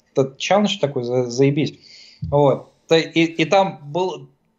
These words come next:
я, я бы сказал, где-то половина. Чувак такой сидит, там, типа, я не знаю, в какой-то, блин, этот, э, Call of Duty играет или еще че-то в этом духе такой. «Ну, блядь, надо там замочить, надо замочить». «Дорогой, а? Чего?» Смотрят на нее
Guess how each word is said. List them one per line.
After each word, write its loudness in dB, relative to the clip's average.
я, -6
я 0
бы 0
сказал, -2
где-то 2
половина. 0
Чувак 0
такой -4
сидит, -8
там, -2
типа, -12
я -2
не -2
знаю, 2
в -16
какой-то, -2
блин, 0
этот, -2
э, -2
Call 4
of -4
Duty -2
играет 4
или -6
еще -4
че-то 0
в -2
этом 0
духе 4
такой. 0
«Ну, 6
блядь, 4
надо 4
там 0
замочить, 2
надо 2
замочить». 0
«Дорогой, 2
а? 2
Чего?» -2
Смотрят -4
на -4
нее 0